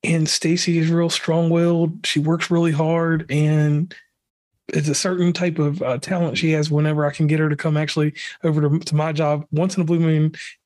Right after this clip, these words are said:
if she has extra time, she'll come over and help out with things.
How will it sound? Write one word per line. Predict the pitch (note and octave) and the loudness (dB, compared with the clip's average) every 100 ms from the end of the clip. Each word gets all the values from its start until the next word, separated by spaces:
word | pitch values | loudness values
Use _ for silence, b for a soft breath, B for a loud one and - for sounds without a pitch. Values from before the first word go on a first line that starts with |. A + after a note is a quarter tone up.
| - | -8
if | E3+ | -4
she | - E3 | -2 -2
has | D#3 | -2
extra | - D#3+ - | -4 -4 -4
time, | D#3+ D3+ | -2 -2
she'll | D3+ | 0
come | C#3+ D#3+ | 0 0
over | D3 D3 | 0 0
and | C#3+ | 0
help | D3 D#3 | 0 0
out | E3+ | -2
with | D3+ | -2
things. | - C#3 D3+ | -2 -2 -4